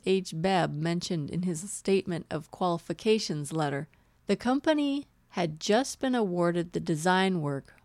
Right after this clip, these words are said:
for the Washington State Pavilion at the upcoming nineteen oh nine International Fair in Seattle, the Alaska Yukon Pacific Exposition,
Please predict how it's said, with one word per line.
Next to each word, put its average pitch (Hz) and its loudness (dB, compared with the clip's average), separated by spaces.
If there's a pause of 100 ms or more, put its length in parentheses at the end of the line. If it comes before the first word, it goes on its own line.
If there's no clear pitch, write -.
for - -2
the 180 4
Washington 175 2
State 165 -2
Pavilion 165 0 (420)
at 185 2
the 185 4
upcoming 175 0
nineteen 180 -2
oh 170 0
nine 156 0
International 165 -2
Fair 175 0
in 147 -2
Seattle, 147 -2 (680)
the 180 2
Alaska 185 2
Yukon 170 0
Pacific 170 -4
Exposition, 170 -2